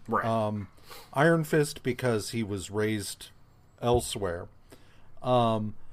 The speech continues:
Speaker 2: but Luke Cage because he's been, he's been the innocent convict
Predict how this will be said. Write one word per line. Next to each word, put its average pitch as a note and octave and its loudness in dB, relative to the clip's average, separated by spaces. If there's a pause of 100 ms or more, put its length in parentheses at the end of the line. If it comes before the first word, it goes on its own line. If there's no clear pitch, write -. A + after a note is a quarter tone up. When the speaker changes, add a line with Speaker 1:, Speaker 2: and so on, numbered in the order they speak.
(360)
Speaker 2:
but D3+ 6
Luke F3 6
Cage F3+ 6
because C#3+ 0
he's D3+ -2 (120)
been, G3+ 6 (480)
he's E3 -2
been F#3 2
the D#3 -4
innocent D3 -2
convict A2+ -4